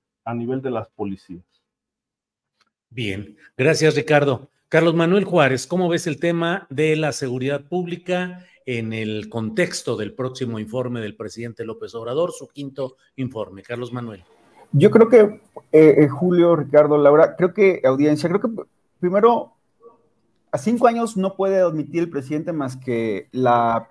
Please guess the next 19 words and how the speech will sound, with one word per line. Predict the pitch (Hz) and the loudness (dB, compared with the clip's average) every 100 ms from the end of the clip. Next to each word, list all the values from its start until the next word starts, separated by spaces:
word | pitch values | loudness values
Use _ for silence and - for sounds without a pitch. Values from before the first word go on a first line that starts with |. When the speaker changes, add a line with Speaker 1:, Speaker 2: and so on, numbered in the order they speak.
| _ _ - | _ _ -2
Speaker 3:
realidad | 151 147 151 180 | 2 4 4 4
y | |
la | 190 | 2
percepción | - 131 131 156 151 | -2 -6 -6 -8 -8
son | 156 151 | -8 -6
una, | 170 175 185 214 | -6 -6 -8 -10
y | 143 143 | -6 -4
es | 139 | -4
que | - 165 | -6 -8
no | 147 147 151 | -4 -4 -2
hay | 147 143 147 143 | -4 -6 -8 -10
un | 139 139 139 139 | -10 -8 -6 -6
ambiente | 127 131 131 135 | -4 -4 -6 -6
de | 127 | -8
seguridad, | 131 113 113 117 123 131 _ _ _ _ _ _ | -10 -12 -8 -4 -2 -4 _ _ _ _ _ _
de | 120 | -10
paz, | 113 131 131 | -4 0 0
de | 135 | -2
tranquilidad | 131 120 117 113 120 123 | -8 -8 -8 -2 -2 -2